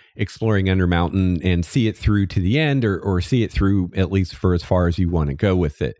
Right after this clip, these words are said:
Um, there, there is some of that in here, but, but if you really want a satisfying campaign, I, I think you're gonna wanna add quite a bit more.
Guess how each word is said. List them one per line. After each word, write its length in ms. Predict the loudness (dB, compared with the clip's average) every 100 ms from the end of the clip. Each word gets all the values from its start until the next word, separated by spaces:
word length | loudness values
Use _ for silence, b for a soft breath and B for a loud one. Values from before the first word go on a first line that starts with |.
| B B B B B
Um, 480 | 0 2 2 0 -4 -2
there, 220 | -2 0
there 260 | 0 0
is 140 | 0 -2
some 240 | -2 -2
of 60 | 0
that 220 | -2 -2
in 120 | -2
here, 360 | 0 0 0 0
but, 360 | 0 0 0
but 160 | 0 0
if 160 | 0 0
you 120 | 0
really 240 | 2 0
want 180 | 0 -2
a 60 | -2
satisfying 520 | -2 -2 -2 -4 -2
campaign, 500 | -2 -4 0 0 0
I, 240 | 0 0
I 40 | 0
think 240 | 0 0
you're 80 | 0
gonna 180 | 0 0
wanna 240 | 0 -2
add 300 | -2 -2 -2 -6 -6
quite 240 | 0 0
a 60 | 0
bit 140 | -2
more. 360 | -2 -2 -2